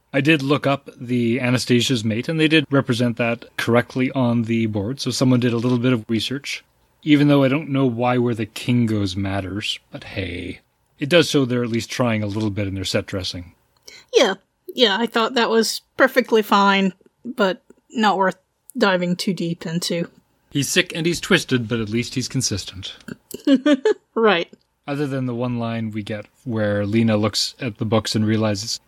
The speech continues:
Speaker 1: "An inventory of all the faults and mistakes I've made since I was four."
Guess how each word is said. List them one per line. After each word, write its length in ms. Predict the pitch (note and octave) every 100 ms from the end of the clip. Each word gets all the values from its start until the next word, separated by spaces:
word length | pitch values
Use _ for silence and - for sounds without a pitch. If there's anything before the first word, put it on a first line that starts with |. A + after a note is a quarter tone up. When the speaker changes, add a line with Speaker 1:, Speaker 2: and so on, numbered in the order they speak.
| _ _ _
Speaker 1:
"An 140 | - B2
inventory 880 | C3+ C#3 D3+ C3 D3 C3 B2 A#2+
of 160 | B2 A#2+
all 300 | B2+ C3 C3+
the 140 | B2
faults 380 | A2 B2+ B2 -
and 100 | A#2
mistakes 440 | A2+ - A#2+ A2 A#2
I've 160 | G#2
made 200 | A2+ A#2
since 300 | G#2 A#2+ G#2+
I 80 | A2
was 260 | G2+ G#2 -
four." 600 | - A2+ F#2+ F2 F2